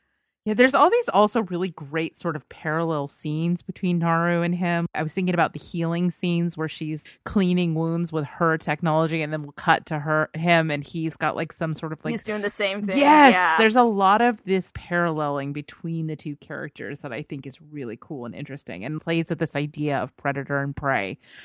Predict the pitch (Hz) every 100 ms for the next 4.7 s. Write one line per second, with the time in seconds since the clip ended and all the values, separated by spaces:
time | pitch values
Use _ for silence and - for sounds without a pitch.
0 | - 160 160 160 147 147 160 147 151 156
1 | 143 - - 139 156 196 - - _ -
2 | 165 156 147 147 143 _ - 123 147 147
3 | 127 165 175 165 165 147 160 156 147 -
4 | 160 147 135 - 165 143 113